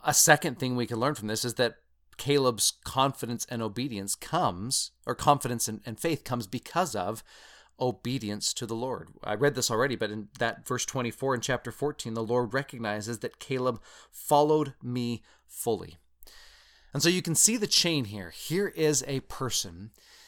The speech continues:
that is committed to being completely obedient to God's commandments. Because he's completely obedient to God's commandments, uh, he himself feels confidence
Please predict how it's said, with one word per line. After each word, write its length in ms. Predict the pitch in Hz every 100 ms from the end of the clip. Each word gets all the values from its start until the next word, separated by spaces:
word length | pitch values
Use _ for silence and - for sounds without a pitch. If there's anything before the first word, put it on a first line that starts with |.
| _
that 180 | 135 131
is 120 | 131
committed 720 | - - 139 147 165 117 117
to 160 | - 127
being 240 | 131 127
completely 680 | - 127 - - 156 165 165
obedient 580 | 156 127 123 104 110 -
to 100 | 117
God's 360 | 104 101 98 -
commandments. 580 | 104 98 85 80 -
Because 480 | - 139 - 175 202
he's 180 | 190 185
completely 520 | - 147 156 151 147
obedient 560 | 139 123 123 113 117 101
to 100 | 117
God's 320 | 107 104 -
commandments, 680 | - 113 98 85 85 104 - - - - - - -
uh, 200 | 120 117
he 300 | - 180 180
himself 600 | 151 143 - - 127 -
feels 320 | - 151 135
confidence 880 | - - 214 240 - 92 - -